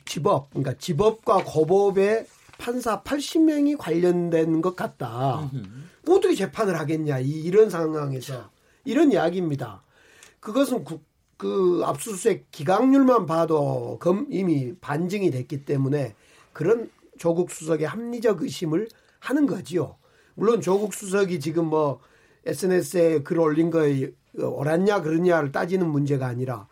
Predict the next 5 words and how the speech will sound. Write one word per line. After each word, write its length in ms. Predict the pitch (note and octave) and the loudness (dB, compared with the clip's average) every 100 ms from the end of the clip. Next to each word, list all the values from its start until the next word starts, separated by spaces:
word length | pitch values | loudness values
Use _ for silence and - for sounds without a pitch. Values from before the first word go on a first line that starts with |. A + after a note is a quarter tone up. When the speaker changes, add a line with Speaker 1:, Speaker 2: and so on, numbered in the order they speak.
| _ _ _ | _ _ _
Speaker 1:
조국 400 | - E3+ F#3+ G#3+ | -2 0 0 -2
수석이 500 | - G#3 F#3 G3 F#3 | -6 -4 0 2 2
이야기하고자 640 | F3 D#3 E3+ E3 E3 E3 D#3+ | 0 2 2 2 0 0 0
하는 220 | D3 C#3+ | 0 0
것은 320 | C#3 C3 B3 | -2 -4 -6